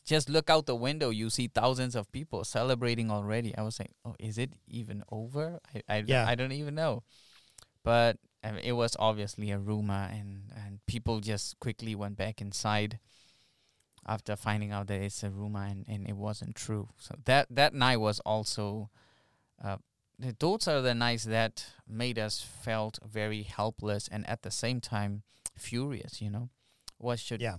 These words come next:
Speaker 1: like, how are we, like, how is it be-, uh, like, we are played, so we were played very easily. We believe everything we see on Facebook, and then we started to think of strategic, uh, protesting. We started to think of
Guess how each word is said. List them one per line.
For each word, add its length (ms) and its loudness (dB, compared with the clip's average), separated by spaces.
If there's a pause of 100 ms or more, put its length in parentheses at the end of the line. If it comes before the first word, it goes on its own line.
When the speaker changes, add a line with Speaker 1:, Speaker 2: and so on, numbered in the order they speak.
Speaker 1:
like, 240 -8
how 280 0
are 200 2
we, 340 -4 (720)
like, 120 -12 (140)
how 300 -2
is 180 0
it 160 -2
be-, 140 -8 (1160)
uh, 120 -8 (280)
like, 140 -8
we 180 0
are 120 4
played, 420 -4
so 260 -6
we 220 -2
were 220 2
played 340 0
very 300 0
easily. 480 -8 (640)
We 100 -6
believe 320 -2
everything 460 2
we 80 0
see 240 -2
on 100 0
Facebook, 500 -6
and 240 0
then 260 4 (580)
we 120 0
started 320 6
to 100 2
think 360 2
of 300 4
strategic, 880 0
uh, 200 -2
protesting. 880 -2
We 100 -2
started 280 0
to 100 -4
think 340 -6
of 260 -2